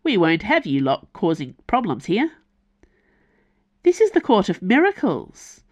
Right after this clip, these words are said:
Valeria said impatiently. "Don't you know a miracle when you see one?"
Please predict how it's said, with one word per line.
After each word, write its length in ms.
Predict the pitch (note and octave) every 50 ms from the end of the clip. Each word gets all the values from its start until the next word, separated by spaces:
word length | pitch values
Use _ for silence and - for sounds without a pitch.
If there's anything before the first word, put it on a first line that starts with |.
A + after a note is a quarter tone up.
| _ _ _ _ _ _ _
Valeria 720 | - D3 E3+ D#3 D3+ D3+ D3+ D3+ D3+ D3 C#3 C3+ C3 C3
said 280 | C#3 - - B2 A2+ G#2
impatiently. 880 | G#2 G#2 C3 - C#3+ A#2 C3 - - - - - - - - - - _ _ - _ _ _ _ _ _ _ _
"Don't 240 | - G3+ G#3 G3 -
you 80 | B3 A#3
know 220 | B3+ C#4 D4+ C#4
a 80 | G#3 D#3+
miracle 420 | D3 C3 A2+ A2 - - C#3 C3
when 160 | A2 C#3 C#3+
you 120 | D#3+ E3 E3
see 260 | - - A3+ A#3+ A3+
one?" 400 | G3 - - - - - F#3+